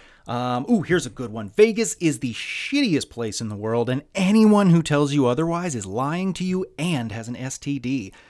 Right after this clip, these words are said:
Um, let's see. The show Friends was probably never good back then or now. And let's go for one more. Let's go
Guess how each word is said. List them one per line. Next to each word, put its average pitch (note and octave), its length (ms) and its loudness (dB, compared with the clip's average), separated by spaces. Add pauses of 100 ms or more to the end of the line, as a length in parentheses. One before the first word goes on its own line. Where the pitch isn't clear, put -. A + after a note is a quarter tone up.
(300)
Um, C3+ 540 0
let's C3 180 -10
see. G2 720 -12
The G#2+ 220 -6
show G3 640 4
Friends A#3 560 2
was C#3+ 160 0
probably D#3 400 2
never E3+ 400 0
good D3+ 340 -6
back D#3 380 -2
then F3+ 420 -4
or G3 320 0
now. F#3 760 4
And C3 180 -2
let's C3 180 -6
go B2 160 -6
for A#2 180 -14
one A2 240 -10
more. G#2 220 -10
Let's F#2+ 200 -18
go - 120 -20